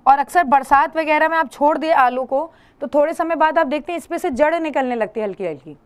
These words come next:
देखा है कभी आपने? आप घरों में कभी देखिएगा या अपनी मदर से पूछिएगा कि ये जो पोटैटोज रखे रहते हैं, तो इसमें जो है, आप देखेंगे, ऐसे स्ट्रक्चर्स ग्रो करने लगते हैं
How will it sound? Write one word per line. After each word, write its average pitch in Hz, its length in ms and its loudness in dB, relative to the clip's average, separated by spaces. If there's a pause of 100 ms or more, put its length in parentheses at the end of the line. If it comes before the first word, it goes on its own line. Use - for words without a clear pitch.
देखा 226 240 0
है 381 100 2
कभी 392 180 -2
आपने? 190 340 -2 (360)
आप 233 240 2
घरों 269 200 0
में 302 140 -6
कभी 294 220 -4
देखिएगा 277 500 -2
या 277 140 -2
अपनी 262 180 -4
मदर 254 300 0
से 311 120 -6
पूछिएगा 247 580 -2 (580)
कि 320 340 -4 (400)
ये 285 200 -4
जो 339 100 -4
पोटैटोज 294 600 0
रखे 285 340 -2
रहते 269 260 0
हैं, 285 200 -6 (340)
तो 523 60 -6
इसमें 311 420 -6
जो 320 120 2
है, 339 100 0
आप 277 220 0
देखेंगे, 302 420 -6
ऐसे 330 220 -4
स्ट्रक्चर्स 302 500 -4
ग्रो 262 200 0
करने 208 260 -4
लगते 170 320 -10
हैं 139 100 -20